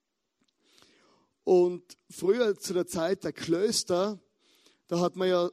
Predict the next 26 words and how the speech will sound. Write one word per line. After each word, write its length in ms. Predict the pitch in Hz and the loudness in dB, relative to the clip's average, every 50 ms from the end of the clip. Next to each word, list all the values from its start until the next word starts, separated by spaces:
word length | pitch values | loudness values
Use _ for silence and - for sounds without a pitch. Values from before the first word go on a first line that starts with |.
| - _ | -6 _
sich 280 | - - - 180 - | -12 -8 -8 -8 -2
wirklich 280 | - 202 202 214 180 151 | -2 -2 -2 -2 -4 -2
überlegt, 420 | 185 175 185 185 190 185 - - | -2 0 0 0 -2 -2 -4 -2
hey, 160 | 180 180 175 175 | -2 0 -2 -2
in 160 | - - 170 | -2 -4 -6
einer 220 | 165 165 156 151 | -4 -6 -6 -6
Zeit, 420 | - - 156 160 190 202 - 170 160 | -6 -6 -6 -4 -6 -6 -8 -4 -2
wo, 300 | 175 170 170 170 170 156 | 0 0 0 0 -2 -4
wo 100 | 151 156 | -4 -4
es 120 | 151 - | -4 -4
viel 280 | - - 196 208 208 180 | -6 -6 -8 -8 -8 -10
Krankheit 560 | - - 160 175 175 208 202 - 180 170 147 | -10 -10 -8 -8 -8 -10 -8 -8 -10 -8 -8
gegeben 480 | - 175 - 180 180 180 180 180 165 | -8 -4 -4 -2 -4 -2 -6 -8 -8
hat, 240 | 156 165 165 156 - - | -6 -6 -8 -8 -12 -8
wo 320 | 156 156 151 151 156 156 143 - - - - - _ - | -4 -2 0 0 0 0 -2 -4 -14 -20 -20 -18 _ -4
die 60 | 165 | -2
Menschen 400 | 170 175 185 185 - - 180 170 | -2 -2 -4 -4 -8 -8 -4 -4
nicht 100 | 160 139 | -4 -2
lesen 420 | 151 165 180 185 190 190 160 196 | -2 0 2 4 2 2 2 -4
konnten, 380 | - - 170 180 180 156 170 180 | -10 -8 -8 -8 -8 -8 -8 -10
wo 60 | 170 | -8
es 100 | 156 - | -8 -8
keine 160 | - 165 156 | -8 -8 -4
Medizin 420 | 156 151 147 151 147 - 185 190 190 | -2 0 0 0 -2 -2 -6 -4 -4
gegeben 460 | 190 185 165 185 175 170 170 165 156 | -4 0 0 0 0 0 -2 -4 -6
hat, 160 | 160 165 160 | -6 -6 -8